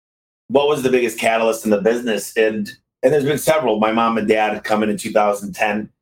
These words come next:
'cause I could trust them. Uh, my stepdad, uh, two thousand fourteen, Adam was my integrator. And I found a really good integrator that, that I trusted, that cared as much as I do.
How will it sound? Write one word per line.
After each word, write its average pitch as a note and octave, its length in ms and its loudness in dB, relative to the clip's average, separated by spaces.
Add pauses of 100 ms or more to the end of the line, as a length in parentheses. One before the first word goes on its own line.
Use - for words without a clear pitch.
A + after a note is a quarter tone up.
(160)
'cause A2 100 2
I G#2 140 2
could G2 80 -6
trust G#2+ 320 0
them. G#2 320 2
Uh, G2 160 2
my F#2+ 80 -2
stepdad, G2+ 580 0 (400)
uh, G#2 80 -12
two - 100 -4
thousand A2+ 460 0
fourteen, G#2+ 540 0
Adam G#2 560 -2 (100)
was G2+ 220 2
my G2+ 120 0
integrator. F#2+ 680 -2 (560)
And G#2+ 100 0
I G#2+ 80 -2
found A2 220 2
a G2+ 40 4
really G#2+ 240 2
good G#2 140 0
integrator G2+ 400 0
that, F#2+ 160 -2 (140)
that G2+ 100 2
I G2 120 -4
trusted, C3+ 500 0
that A2 240 -2 (360)
cared F3 220 2
as D#3 80 -4
much C#3+ 220 0
as A2+ 100 0
I A2+ 160 0
do. G#2 260 0